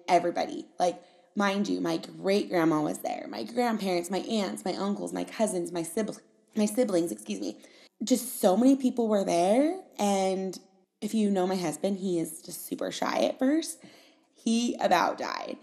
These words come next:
He just, remember, he, his face just, like, went pale, and he was like, "Oh, shit. Like, what am I gonna do?" You know? And he turned around and left the freaking barbecue. No lie, he just got in his car and left.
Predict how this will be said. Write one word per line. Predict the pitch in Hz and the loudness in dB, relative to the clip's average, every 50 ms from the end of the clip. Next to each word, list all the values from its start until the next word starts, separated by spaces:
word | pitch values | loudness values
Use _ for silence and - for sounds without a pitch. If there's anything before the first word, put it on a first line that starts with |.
| - _ _ | -18 _ _
He | - 208 | -2 0
just, | 214 214 202 202 | 0 2 0 0
remember, | 233 226 220 233 | 0 0 0 0
he, | 208 240 | 0 0
his | 214 208 202 202 | 0 0 -2 -2
face | - - 180 190 - | 0 0 0 0 0
just, | 214 202 | 0 0
like, | 208 202 202 202 | 2 2 2 2
went | - 180 - | 0 0 0
pale, | - - - 165 160 165 | 0 0 0 2 2 2
and | 180 196 | 0 0
he | 196 196 | 0 -2
was | 180 - | -2 -4
like, | - - - - | -6 -8 -8 -8
"Oh, | 190 185 185 190 196 202 | -6 -4 -2 -2 -2 -4
shit. | 202 - - - - - - - - _ - | -6 -10 -12 -12 -12 -14 -14 -18 -20 _ -6
Like, | 214 214 214 214 | -2 -2 -2 0
what | 202 202 208 | 0 0 2
am | 196 202 | 2 2
I | 190 208 | 2 0
gonna | 202 - 196 214 185 | 2 2 0 0 0
do?" | 220 - 185 156 - | 0 0 0 0 2
You | - 202 202 | 0 -2 0
know? | 185 180 190 240 - - - - - - - - _ _ _ _ _ | 2 0 0 0 -4 -8 -16 -20 -20 -20 -20 -20 _ _ _ _ _
And | - 208 208 202 196 190 190 190 190 196 190 202 - - _ _ _ _ _ _ _ _ | -2 0 0 2 0 0 -2 -2 -4 -6 -6 -8 -12 -16 _ _ _ _ _ _ _ _
he | _ - - 226 226 226 240 262 285 302 - - - | _ -6 -2 0 2 4 6 4 4 4 0 -8 -10
turned | - - 190 180 190 | -4 -2 0 2 4
around | 285 320 277 226 202 185 185 190 196 208 214 214 - - _ _ _ | 4 4 6 4 4 2 2 0 0 -2 -4 -6 -8 -16 _ _ _
and | - 180 180 185 185 - - | 0 2 2 2 0 -2 -4
left | - 92 165 170 170 170 202 - - - - - | -4 0 2 4 4 4 2 0 -6 -12 -8 -4
the | 214 | -4
freaking | 202 - - 196 - - 196 | -2 0 -2 -2 0 0 0
barbecue. | 175 175 170 180 - - - - - - - - - _ - - - - - _ _ _ _ _ | 0 0 0 -2 -2 -4 -6 -10 -10 -10 -10 -12 -14 _ -20 -20 -20 -20 -20 _ _ _ _ _
No | - 190 175 180 226 269 | -4 2 4 6 8 8
lie, | 285 254 208 175 170 175 175 185 | 8 8 8 6 6 4 2 2
he | 202 214 | 0 0
just | 202 - - - | -2 -2 -4 -4
got | - 165 - | -2 0 0
in | - 233 | 0 -2
his | 254 | -4
car | 247 - 247 202 185 | -4 2 4 6 6
and | 175 - | 6 4
left. | - - - - - - - | 4 2 2 0 -2 -8 -12